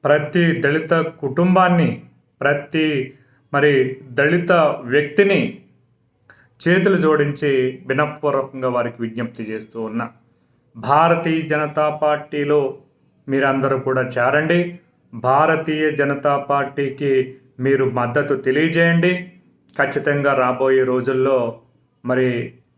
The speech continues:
ఎస్సీ సమాజ్-, సమాజానికి ఎంతో మేలు జరుగుతుందని సందర్భంగా తెలియజేస్తూ ఉన్నా. వాస్తవానికి భారతీయ జనతా పార్టీ మరి మొదటి నుంచి కూడా మరి ఎస్సీ సామాజిక వర్గా-,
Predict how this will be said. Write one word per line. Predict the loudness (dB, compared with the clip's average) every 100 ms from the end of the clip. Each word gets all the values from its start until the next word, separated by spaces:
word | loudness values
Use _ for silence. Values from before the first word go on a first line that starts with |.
| _
ఎస్సీ | -2 0 2 2
సమాజ్-, | 2 0 2 2 2 -2 -10 _ _ _ -6
సమాజానికి | -2 2 2 4 2 0 -2 -2 -2 -2 -6 _ _ _ _
ఎంతో | -2 0 0 0
మేలు | 2 2 2 4
జరుగుతుందని | 2 2 -2 -4 -4 -4
సందర్భంగా | -4 -6 -8 -8 -10 -10
తెలియజేస్తూ | -10 -6 -6 -6 -8 -10
ఉన్నా. | -8 -6 -6 -8 _ _ _ _ _ _ 0
వాస్తవానికి | 0 2 2 2 -2 -4 -6 -8 _ _ _
భారతీయ | -2 2 2 2 0 0
జనతా | -2 0 0
పార్టీ | 0 0 -2 -2 -2 -2 -4 -8 _ _ _ _ -2
మరి | 2 2 2
మొదటి | 2 2 2
నుంచి | 0 2 0
కూడా | 0 2 2 2 0 -4 -12 _ _ _ _ _ _ _ _
మరి | -2 2
ఎస్సీ | 2 0 0 2 0 -4
సామాజిక | -2 0 2 0 -2 -2
వర్గా-, | -2 -2 -4 -6 -6